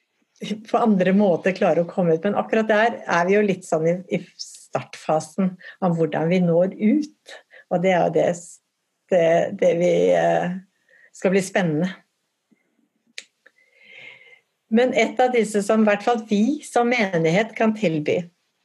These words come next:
i dette prosjektet. Vi har jo sett at vi klarer ikke å lage et ungdomsopplegg på bar bakke. Vi prøvde oss med en sånn solidaritetsgruppe her i, i, i høst,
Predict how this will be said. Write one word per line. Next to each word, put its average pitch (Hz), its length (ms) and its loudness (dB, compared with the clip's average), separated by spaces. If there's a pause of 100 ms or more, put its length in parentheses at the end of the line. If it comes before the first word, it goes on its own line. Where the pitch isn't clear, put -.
(880)
i 220 140 4
dette 208 280 0
prosjektet. 175 480 -2
Vi 190 80 4
har 208 80 6
jo 220 120 4
sett 233 280 0
at 208 120 0
vi 247 120 -4
klarer 165 400 2
ikke 202 480 2
å 202 320 2 (240)
lage 196 320 2
et 202 120 2
ungdomsopplegg 190 1500 -4 (500)
på 214 160 2
bar 190 240 2
bakke. 233 460 0
Vi 220 140 4
prøvde 190 340 2
oss 165 100 -2
med 202 80 2
en 190 80 0
sånn 190 140 0
solidaritetsgruppe 190 1120 0
her 180 260 2
i, 190 120 2 (180)
i, 196 40 0 (280)
i 196 80 2
høst, 285 480 -2